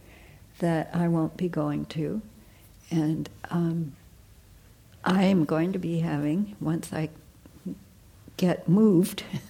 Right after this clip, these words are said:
<laughs> I'm still in the middle of boxes in my new house, um,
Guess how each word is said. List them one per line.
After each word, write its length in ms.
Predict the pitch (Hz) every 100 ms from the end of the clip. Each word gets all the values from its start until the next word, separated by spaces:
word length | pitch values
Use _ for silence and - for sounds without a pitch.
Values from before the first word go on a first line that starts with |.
| 285 - -
<laughs> 520 | - - - - -
I'm 160 | 190
still 380 | - - 190 165
in 120 | 156
the 60 | 156
middle 280 | 170 170 160
of 160 | 160
boxes 640 | - 156 165 - 151 147 -
in 120 | 160
my 140 | 156 156
new 220 | 156 160
house, 520 | 170 156 156 - - - - - - - -
um, 360 | 208 185 175